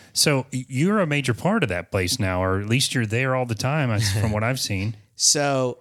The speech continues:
Speaker 2: so yeah, so I started out, so I have a, a good friend who I've known since college, although we, we more, like, knew of each other because he's a little bit younger than I am. Um, and he is very highly involved, uh, since, since the mid nineties, uh,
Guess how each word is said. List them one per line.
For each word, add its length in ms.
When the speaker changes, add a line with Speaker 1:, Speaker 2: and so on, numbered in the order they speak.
Speaker 2:
so 260
yeah, 260
so 200
I 100
started 480
out, 280
so 100
I 80
have 160
a, 300
a 60
good 220
friend 480
who 320
I've 160
known 220
since 480
college, 560
although 200
we, 200
we 200
more, 160
like, 180
knew 220
of 160
each 180
other 300
because 260
he's 240
a 60
little 160
bit 100
younger 240
than 120
I 160
am. 240
Um, 500
and 540
he 440
is 200
very 520
highly 340
involved, 540
uh, 380
since, 320
since 460
the 100
mid 240
nineties, 500
uh, 280